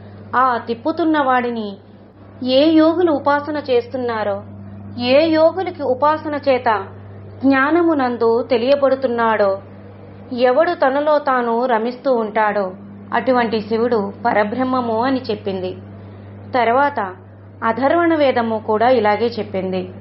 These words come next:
అధర్వణ వేదము ఏ మహానుభావుడిని భక్తులందరూ సంసార సముద్రమును దాటి దుఃఖమును పోగొట్టుకుని ఆనందమును తెలుసుకోవడానికి ఉపాసన చేస్తున్నారో, అటువంటి పరమశివుడు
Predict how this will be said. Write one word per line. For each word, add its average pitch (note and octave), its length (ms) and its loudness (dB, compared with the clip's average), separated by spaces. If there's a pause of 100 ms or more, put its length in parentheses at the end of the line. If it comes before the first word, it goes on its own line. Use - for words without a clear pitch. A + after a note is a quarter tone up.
(580)
అధర్వణ E4 500 2
వేదము C#4+ 540 2 (420)
ఏ B3+ 260 4
మహానుభావుడిని C#4+ 1080 2
భక్తులందరూ A3+ 800 0 (520)
సంసార F4 540 4
సముద్రమును C4 640 2
దాటి G#3 460 0 (520)
దుఃఖమును F4 560 2
పోగొట్టుకుని B3+ 920 0 (480)
ఆనందమును D#4+ 680 2
తెలుసుకోవడానికి A#3+ 1200 0 (420)
ఉపాసన F4 520 0 (100)
చేస్తున్నారో, B3+ 800 0 (560)
అటువంటి D4+ 460 2
పరమశివుడు C4+ 840 2